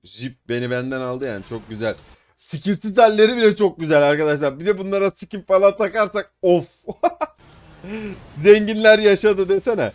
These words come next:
Aa, Scar elimizi görüyorsunuz kardeşlerim. Scar'ımızı gördük ama Scar'ın altındaki bir şey dikkatinizi çekti mi?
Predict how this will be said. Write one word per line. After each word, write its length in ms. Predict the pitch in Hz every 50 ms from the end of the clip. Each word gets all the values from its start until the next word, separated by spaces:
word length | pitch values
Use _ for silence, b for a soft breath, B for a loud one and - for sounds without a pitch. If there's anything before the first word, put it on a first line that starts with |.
| b b b b b _
Aa, 260 | - 165 185 180 165 147
Scar 360 | _ - - - 226 233 220
elimizi 460 | 220 226 233 233 226 226 196 233 220
görüyorsunuz 600 | 233 233 233 233 247 233 196 - 190 185 170 _
kardeşlerim. 600 | - 196 175 175 170 170 170 - 185 190 190 190
Scar'ımızı 600 | - - - 165 185 190 185 190 185 185 165 180
gördük 380 | 180 196 196 196 190 208 247 226
ama 200 | 226 226 240 233
Scar'ın 420 | - - 190 - 226 233 226 226
altındaki 580 | 240 233 233 226 - 220 226 233 233 220 220 214
bir 80 | 226 202
şey 220 | - 240 240 226
dikkatinizi 580 | 226 208 - 240 233 220 233 233 233 220 - _
çekti 380 | - 240 233 202 _ - 240
mi? 200 | 220 214 214 226